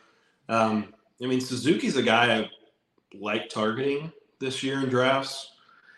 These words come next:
He got off to an awesome start last year, which is kind of, kind of atypical for,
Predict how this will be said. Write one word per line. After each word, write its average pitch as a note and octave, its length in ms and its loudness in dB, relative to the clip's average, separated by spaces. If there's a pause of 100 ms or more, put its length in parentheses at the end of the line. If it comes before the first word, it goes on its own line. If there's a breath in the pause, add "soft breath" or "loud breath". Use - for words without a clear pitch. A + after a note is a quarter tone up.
(120 soft breath)
He A#2 80 -8
got G3 140 2
off A3+ 80 -4
to C3 120 10
an A2 100 2
awesome A2+ 460 0
start C#3+ 480 0
last D3+ 320 -2
year, D#3 240 2
which - 140 -2
is G#2+ 120 -4
kind B2 220 0
of, A2 260 0 (440)
kind G3+ 160 -2
of D3 40 -4
atypical C#3+ 800 2
for, A#2 380 2